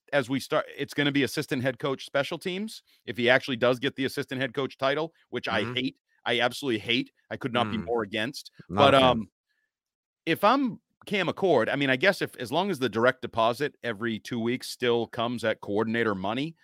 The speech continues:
Speaker 1: um,
Speaker 2: Mm-hmm.
Speaker 1: maybe you just grin and bear it. But
Speaker 2: Wait,
Speaker 1: he
Speaker 2: what
Speaker 1: has been
Speaker 2: happens?
Speaker 1: undercut.
Speaker 2: What happens? Okay, let's say Belichick either A, takes ill, or B, you know, gets rung up, and Walt Coleman comes over and is like, "All right, that's it.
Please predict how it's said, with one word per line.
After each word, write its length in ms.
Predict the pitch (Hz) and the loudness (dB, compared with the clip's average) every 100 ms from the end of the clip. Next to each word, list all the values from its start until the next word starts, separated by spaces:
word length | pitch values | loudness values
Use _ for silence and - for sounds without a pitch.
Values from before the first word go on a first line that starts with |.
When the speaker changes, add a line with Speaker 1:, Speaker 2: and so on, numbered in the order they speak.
| _ _ | _ _
Speaker 1:
um, 300 | - 101 101 | -2 0 0
Speaker 2:
Mm-hmm. 100 | 123 147 | -2 -6
Speaker 1:
maybe 240 | 95 104 104 | -4 -2 0
you 100 | 104 | 0
just 280 | 107 - | -2 -4
grin 260 | - 107 117 | -4 0 0
and 160 | 104 85 | -2 0
bear 240 | 107 139 | 2 2
it. 120 | 175 - | 2 2
But 240 | 117 101 _ _ _ _ _ _ - | 2 2 _ _ _ _ _ _ 4
Speaker 2:
Wait, 140 | 165 | 6
Speaker 1:
he 80 | 214 | 10
Speaker 2:
what 140 | 214 233 | 12 12
Speaker 1:
has 180 | 262 | 10
been 160 | 254 208 | 10 6
Speaker 2:
happens? 160 | 160 113 | 4 -2
Speaker 1:
undercut. 340 | - 78 71 _ _ _ _ | -4 -10 -12 _ _ _ _
Speaker 2:
What 180 | 147 220 | 8 10
happens? 520 | 226 262 254 208 156 | 12 10 10 4 4
Okay, 320 | 160 147 143 | 6 8 8
let's 200 | 117 156 | 6 6
say 140 | - 196 | 8 8
Belichick 560 | 143 156 160 - 139 | 10 10 10 6 6
either 340 | 127 127 120 117 | 8 6 6 6
A, 260 | 143 139 135 | 10 10 10
takes 360 | - 143 135 - | 8 6 6 2
ill, 420 | 127 98 90 98 - - _ _ | 4 4 2 -4 -20 -20 _ _
or 160 | 131 | 4
B, 400 | 120 120 160 147 | 4 6 6 6
you 140 | 135 120 | 4 4
know, 140 | 117 | 4
gets 300 | 107 143 - | 6 2 2
rung 280 | 107 135 143 | 6 8 8
up, 260 | 139 101 - _ _ _ _ | 8 4 0 _ _ _ _
and 200 | - 107 | -8 0
Walt 260 | 120 147 151 | 6 6 6
Coleman 360 | 160 151 139 120 | 6 6 6 0
comes 220 | 127 117 | 0 4
over 180 | 127 117 | 4 4
and 60 | |
is 80 | 110 | 4
like, 220 | 117 107 | 2 8
"All 120 | 185 233 | 12 12
right, 280 | 165 139 - | 12 10 8
that's 240 | 202 - | 8 8
it. 220 | 127 107 | 2 2